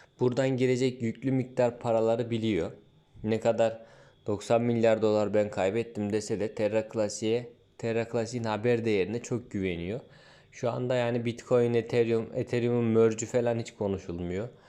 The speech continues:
Terra Classic'in yükselişi konuşuluyor. <clears throat> İki yüz on altıncı sıradan yirmi dokuzuncu sıraya çıkmış bir Terra Classic var. Ee, Terra Classic arkadaşlar çökmeden önce bu arada yine iki yüz küsürlüncü sırala-, sıralardaydı.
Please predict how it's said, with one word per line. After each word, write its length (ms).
Terra 340
Classic'in 380
yükselişi 540
konuşuluyor. 640
<clears throat> 380
İki 200
yüz 140
on 100
altıncı 440
sıradan 320
yirmi 360
dokuzuncu 380
sıraya 400
çıkmış 380
bir 80
Terra 420
Classic 400
var. 240
Ee, 380
Terra 340
Classic 340
arkadaşlar 480
çökmeden 540
önce 280
bu 100
arada 280
yine 340
iki 220
yüz 160
küsürlüncü 520
sırala-, 600
sıralardaydı. 880